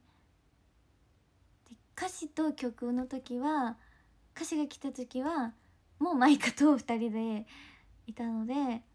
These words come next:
マイカと同時に見ました。「私一人で緊張しちゃうから」って、「一緒にいて」って言って、一緒にいてもらってでしたね。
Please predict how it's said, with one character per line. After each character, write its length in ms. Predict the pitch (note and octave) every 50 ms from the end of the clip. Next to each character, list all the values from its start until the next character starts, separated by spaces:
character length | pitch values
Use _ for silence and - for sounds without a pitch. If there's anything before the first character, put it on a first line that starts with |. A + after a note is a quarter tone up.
| _ _ _ _ _ _ _ _ _ _ _ _ _ _ - _ _ _ _ _ _ _ _ _ _ _ _ _ _ _ _ _ _ _ _ _ _ _ _ _ _ _ -
マ 120 | C4+ E4
イ 40 | E4
カ 100 | - C#4
と 100 | - A3
同 240 | F#3 - C4 B3+ B3+
時 120 | A3+ A#3+
に 80 | A#3 B3
見 100 | A#3+ A#3+
ま 120 | A#3 B3
し 60 | A#3+ -
た。 120 | - - _ _ _ _ _ _ _ _ -
「私 240 | A3+ - - - -
一 120 | - E4
人 80 | D4+ B3
で 200 | A#3+ A3+ A3 A3
緊 180 | - - B3
張 120 | A3+ A#3 A#3
し 40 | A3+
ち 100 | - B3
ゃ 60 | A#3
う 40 | A3+
か 120 | - A3+
ら」 120 | A#3 A#3 B3
っ 60 | -
て、 220 | - - _ - - A3+
「一 60 | G#3+
緒 100 | - A#3
に 120 | A3+ A3+
い 40 | A3+
て」 140 | A3 - C4+
っ 40 | D4
て 60 | D4 -
言 100 | - B3
っ 40 | -
て、 420 | _ _ _ - - - - - C#4 _ - - - - - - - - _ _ _ _ - -
一 80 | - - -
緒 20 | A3+
に 220 | A3 A3+ A3 A3
い 40 | A3
て 80 | -
も 140 | A3+ A3 A3
ら 100 | A3 A3+
っ 40 | A3 A3 _ _ _
て 100 | - A#3+
で 260 | A3+ A3+ A#3 A3+ A#3+ C4 - - - - _ - -
し 60 | -
た 140 | - A#3+ A#3
ね。 160 | A3+ A#3+ B3